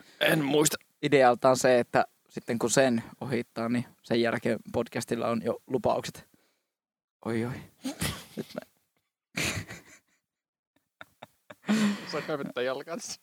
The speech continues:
Speaker 2: Saat pitää.
Speaker 1: Kiitos. Niin.
Speaker 2: Niin, tota, seitsemän jakson jälkeen on todennäköistä, että se niinku jatkuu
Speaker 1: Mm.
Speaker 2: eteenpäin ja se ei tössää siihen sitten.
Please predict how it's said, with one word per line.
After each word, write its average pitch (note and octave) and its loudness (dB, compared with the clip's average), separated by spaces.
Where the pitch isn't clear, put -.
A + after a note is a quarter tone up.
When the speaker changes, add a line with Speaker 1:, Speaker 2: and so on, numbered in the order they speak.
Speaker 2:
Saat - 4
pitää. D#3+ -6
Speaker 1:
Kiitos. - -2
Niin. A#2+ 4
Speaker 2:
Niin, B2 0
tota, B2 6
seitsemän B2+ 4
jakson A#2+ -2
jälkeen A2+ 0
on G#2 -6
todennäköistä, A2+ -6
että - -18
se - -6
niinku - -8
jatkuu - -10
Speaker 1:
Mm. A#2+ 2
Speaker 2:
eteenpäin - -4
ja C3 -4
se - -4
ei - -6
tössää A#2 0
siihen B2+ -4
sitten. - -12